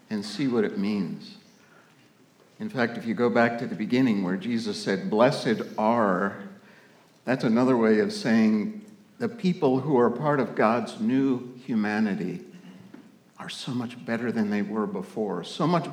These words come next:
better than the old humanity. And what we get to talk about today is the way we value money. And Jesus will explain and show us and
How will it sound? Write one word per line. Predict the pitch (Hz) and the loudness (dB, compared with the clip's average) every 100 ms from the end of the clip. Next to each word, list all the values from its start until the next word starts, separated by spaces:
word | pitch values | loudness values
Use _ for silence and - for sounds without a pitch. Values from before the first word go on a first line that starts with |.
| - | 2
better | 147 147 139 | 2 4 4
than | 120 120 | 4 4
the | 123 123 | 2 0
old | 127 156 160 | -2 -2 -2
humanity. | - 135 92 87 85 85 85 90 90 - - - - - - - - | -4 -4 -2 -2 -2 -6 -8 -10 -12 -14 -18 -18 -18 -20 -20 -20 -10
And | 98 104 | -4 -2
what | 139 | 0
we | 131 | 0
get | 113 - | 0 0
to | 117 | -4
talk | - 135 - | -2 -2 0
about | 104 110 104 | 2 2 0
today | 110 113 113 95 | -4 0 2 2
is | 95 101 101 101 | 0 -2 -4 -4
the | 98 | -4
way | 104 117 | -2 -2
we | 107 98 | -2 -4
value | 82 - 104 113 143 139 143 147 147 - - | -6 -6 -4 -2 -2 -4 -2 -2 -2 -8 -8
money. | 95 107 104 85 - - - - _ _ _ _ _ _ _ _ _ - - _ _ - | -4 0 -2 -4 -8 -16 -20 -20 _ _ _ _ _ _ _ _ _ -20 -20 _ _ -6
And | 117 | -4
Jesus | 110 135 139 131 - | 0 0 0 -2 -2
will | 117 107 | 0 0
explain | 95 - 113 117 135 135 | 0 -6 -2 2 4 4
and | 101 87 - - - - | 2 0 -8 -14 -20 -20
show | - - 131 131 | -14 -2 2 6
us | 127 120 - - - | 6 4 0 -8 -6
and | 87 87 | -4 -6